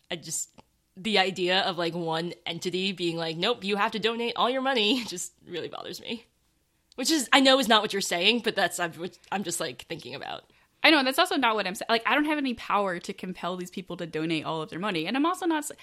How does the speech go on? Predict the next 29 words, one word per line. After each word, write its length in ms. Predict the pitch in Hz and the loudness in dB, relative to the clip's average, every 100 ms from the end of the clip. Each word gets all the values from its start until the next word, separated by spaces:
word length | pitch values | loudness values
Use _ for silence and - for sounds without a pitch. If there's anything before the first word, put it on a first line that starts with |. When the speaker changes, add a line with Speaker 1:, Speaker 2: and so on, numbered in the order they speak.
| - | -4
Speaker 2:
like, 120 | 285 - | -2 2
I'm 100 | 359 | 4
not 140 | 453 | 4
even 240 | 359 302 277 | 4 2 0
saying 520 | - 208 220 180 160 | 0 2 2 0 -2
donate 360 | 160 175 175 - | -2 -2 -4 -4
all 240 | 156 165 170 | -2 -2 -2
of 100 | 160 | -4
your 140 | 160 | -6
money. 460 | 151 165 143 151 147 - - | -2 -2 -2 -6 -10 -12 -2
If 100 | 208 | 0
every 240 | 220 233 | 0 0
billionaire 400 | 214 196 220 208 | -2 -2 -2 -4
in 80 | 208 | -4
the 80 | 190 | -4
world 280 | 175 208 208 | -4 -4 -4
did 160 | 156 | -4
that, 280 | 151 151 156 | -2 0 -2
then, 140 | 165 151 | -4 -6
like, 180 | 143 - | -6 -2
oh 100 | 233 | 0
my 220 | 226 170 | 0 -2
God, 320 | - 185 175 - | -2 2 2 0
we'd 160 | 170 | -8
be 140 | 185 175 | -6 -6
in 80 | |
a 40 | 156 | -4
good 240 | 156 143 | -4 -6
place. 380 | - 175 202 - | -4 -4 -4 -8